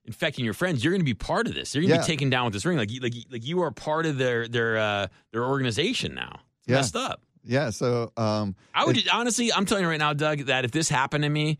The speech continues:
Speaker 1: they're like, "You need seven hundred bucks," I'd be like, "Dude, I'm just gonna go buy another three hundred fifty dollar laptop." Like, I, I, it's, there's nothing on my hard drive that, that's, <laughs> that's
Speaker 2: Or, like, at least cloud backup your stuff.
Speaker 1: Yeah,
Speaker 2: So
Speaker 1: just, it's like, whatever. Like, you know, I mean, there's nothing that, that I have that I can't retain, but I'm sure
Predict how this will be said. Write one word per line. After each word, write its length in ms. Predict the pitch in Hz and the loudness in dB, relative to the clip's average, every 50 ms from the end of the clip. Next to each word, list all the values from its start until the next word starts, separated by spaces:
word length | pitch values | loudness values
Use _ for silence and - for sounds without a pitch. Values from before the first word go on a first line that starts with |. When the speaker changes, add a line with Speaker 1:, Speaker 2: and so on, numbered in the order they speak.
| _ _ - | _ _ -4
Speaker 1:
they're 120 | 107 107 | -2 -2
like, 60 | 107 | 0
"You 80 | 113 131 | 0 0
need 160 | 139 135 120 | 0 0 0
seven 240 | - - 147 135 135 | 0 0 2 2 2
hundred 200 | 139 131 120 110 | 2 0 0 0
bucks," 240 | 123 120 107 95 - | 0 0 0 0 0
I'd 60 | 113 | 0
be 60 | 110 107 | 0 0
like, 60 | 98 | -2
"Dude, 120 | 120 120 | -2 -2
I'm 100 | 120 123 | -2 -2
just 100 | 127 - | -2 0
gonna 120 | 139 131 120 | 0 0 2
go 100 | 113 110 | 0 2
buy 180 | 101 107 104 | 2 0 0
another 280 | 101 104 104 98 95 98 | 0 0 0 -2 -2 -4
three 260 | - _ - 110 107 | -6 _ -12 -8 -6
hundred 140 | 104 101 82 | -6 -6 -6
fifty 160 | 95 98 98 | -6 -8 -6
dollar 240 | 92 92 85 80 76 | -4 -4 -4 -4 -4
laptop." 460 | 76 73 71 - - 78 73 - - | -4 -4 -4 -6 -8 -10 -10 -10 -12
Like, 140 | - 92 87 - | -14 -14 -14 -14
I, 240 | - - 104 107 104 | -12 -10 -8 -8 -6
I, 40 | 107 95 87 | -6 -6 -6
it's, 240 | 107 98 - - - - - _ _ - | -6 -6 -6 -8 -14 -16 -20 _ _ -4
there's 140 | 156 160 | 0 0
nothing 260 | 185 220 226 185 208 196 | 2 2 2 0 0 0
on 80 | 180 | 2
my 80 | 165 151 | 2 2
hard 260 | 139 156 170 170 151 | 2 2 0 0 0
drive 260 | 123 135 120 120 110 | -2 0 -2 -2 -2
that, 120 | 117 113 113 | -4 -4 -4
that's, 260 | 120 113 110 - - 139 - | -2 -4 -4 -6 -10 -16 -16
<laughs> 120 | - _ - | -16 _ -10
that's 400 | 143 135 - - - - - - _ _ _ _ _ _ _ - | -10 -10 -10 -10 -16 -16 -18 -20 _ _ _ _ _ _ _ -4
Speaker 2:
Or, 300 | - 208 214 190 160 - _ _ _ _ _ - | 0 2 2 2 2 -2 _ _ _ _ _ -4
like, 300 | 123 135 131 104 - - - | -2 -2 -2 -2 -4 -6 -2
at 100 | 135 131 | 0 0
least 260 | 131 139 135 123 - | 2 2 0 -2 -2
cloud 340 | - - 123 107 98 98 82 | -2 -2 0 0 0 -2 -4
backup 480 | - 92 87 85 - - 87 87 - - | -4 -4 -4 -4 -4 -4 -6 -6 -6 -6
your 120 | 92 82 | -8 -8
stuff. 500 | - - - 95 80 - - - _ _ _ _ - | -8 -6 -6 -6 -6 -8 -10 -18 _ _ _ _ -10
Speaker 1:
Yeah, 360 | - 277 277 269 160 98 92 | -4 -2 0 0 2 0 0
Speaker 2:
So 80 | - | 0
Speaker 1:
just, 160 | 135 147 - - | 0 0 -2 -2
it's 100 | 180 175 | -4 -4
like, 120 | 160 165 | -4 -4
whatever. 480 | 196 226 226 226 208 147 101 87 85 87 | -2 -2 0 0 0 0 -2 -2 -4 -4
Like, 200 | 107 107 104 - | -4 -6 -6 -6
you 140 | 120 127 | -6 -4
know, 140 | 135 139 143 | -2 0 0
I 100 | 143 139 | 0 0
mean, 120 | 156 165 170 | 0 2 2
there's 140 | 170 160 147 | 2 2 2
nothing 260 | 180 190 - 202 180 | 0 0 0 -2 0
that, 220 | 170 156 139 127 | 0 0 0 0
that 120 | 139 139 131 | 0 0 2
I 120 | 127 120 | 2 0
have 280 | 113 120 135 147 156 131 | 0 0 0 0 0 0
that 100 | 123 110 | 0 0
I 60 | 107 | -2
can't 220 | - - 139 123 | -2 -4 -6 -6
retain, 200 | 110 107 170 170 | -4 -4 -2 -2
but 80 | 147 139 | 0 0
I'm 60 | 131 | 0
sure 300 | 123 - 170 165 156 135 | 0 0 0 0 0 0